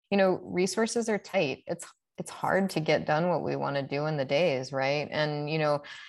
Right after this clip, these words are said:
a lot of the work that I'm doing is, is very innovative and, and, and trying to push the needle, right? Like, really trying to get people to understand the value and impact of certain things. Um, and,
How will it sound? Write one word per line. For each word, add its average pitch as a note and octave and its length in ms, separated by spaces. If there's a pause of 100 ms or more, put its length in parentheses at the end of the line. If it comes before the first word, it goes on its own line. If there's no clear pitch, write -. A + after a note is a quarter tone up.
(160)
a E3+ 60
lot E3 220
of F3+ 120
the E3+ 60
work D#3 280
that D3+ 140
I'm D3+ 240
doing D3 380
is, C#3+ 440
is D3 340 (220)
very E3 300
innovative D3+ 680
and, C3+ 420
and, C3+ 400 (120)
and D3 200
trying D#3+ 360
to D3 100 (400)
push E3 300
the D#3+ 120
needle, D#3 440
right? E3+ 180
Like, D3+ 220
really F3+ 200
trying E3+ 360
to D#3+ 40
get D3 200
people D#3+ 280
to D3 140
understand D3+ 640
the C#3 40
value D3 380
and C#3 100
impact E3+ 520
of D#3+ 120
certain D#3+ 380
things. F#3+ 420 (680)
Um, C#3 460 (160)
and, F3 240